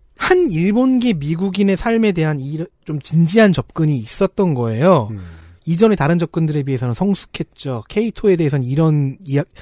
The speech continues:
Speaker 1: 이런 식의 접근을 하지 않았거든요. 설정은 있었죠.
Speaker 2: 그죠.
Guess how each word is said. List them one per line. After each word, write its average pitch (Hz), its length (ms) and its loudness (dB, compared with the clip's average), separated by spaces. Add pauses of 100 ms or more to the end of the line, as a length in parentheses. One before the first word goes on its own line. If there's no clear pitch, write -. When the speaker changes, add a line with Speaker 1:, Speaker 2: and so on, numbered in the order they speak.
(180)
Speaker 1:
이런 202 180 4
식의 185 200 0
접근을 147 500 0
하지 165 160 0
않았거든요. 110 380 -4
설정은 175 480 -4
있었죠. 107 180 -10
Speaker 2:
그죠. 107 200 -4